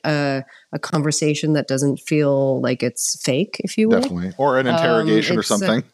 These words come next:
Speaker 2: <laughs>
Speaker 1: or an interrogation, or it's just about the speaker, right? Not the actual person being interviewed.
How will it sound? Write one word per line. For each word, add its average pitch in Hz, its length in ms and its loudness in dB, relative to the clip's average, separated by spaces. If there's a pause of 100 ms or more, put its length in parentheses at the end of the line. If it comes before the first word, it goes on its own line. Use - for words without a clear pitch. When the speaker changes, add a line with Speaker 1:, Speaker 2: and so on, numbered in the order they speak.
Speaker 2:
<laughs> - 140 -16
Speaker 1:
or 220 280 0
an 220 120 0
interrogation, 196 920 -2
or 226 360 0
it's - 240 -2
just - 260 -4
about 170 280 -4
the 165 60 -6
speaker, 110 560 -6
right? 151 280 -2
Not 160 280 0
the 156 120 0
actual 135 640 -6 (220)
person 160 280 0
being 143 160 2
interviewed. 143 380 0